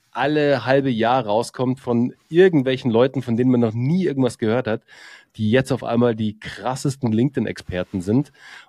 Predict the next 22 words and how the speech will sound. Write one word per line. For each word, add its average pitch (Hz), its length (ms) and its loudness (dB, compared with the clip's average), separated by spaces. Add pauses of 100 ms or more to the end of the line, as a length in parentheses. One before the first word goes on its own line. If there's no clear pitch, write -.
und, 120 420 2
äh, 110 320 0
da 107 140 -2
draußen 135 680 -2 (220)
vor - 200 -12
allem 139 260 -2
im, 117 320 -2
in, 117 260 -2
im 113 180 -4
LinkedIn-Universum 113 1000 -2 (100)
einfach 104 460 -8
halt 92 260 -8
wirklich 123 480 -2 (560)
großen 135 480 0
Stress 131 380 -2
verbreiten, 95 560 0
also 104 220 -4
Stress 123 400 -6
bei 120 120 0
den 110 140 -4
Usern, 131 640 -2
weil 104 240 2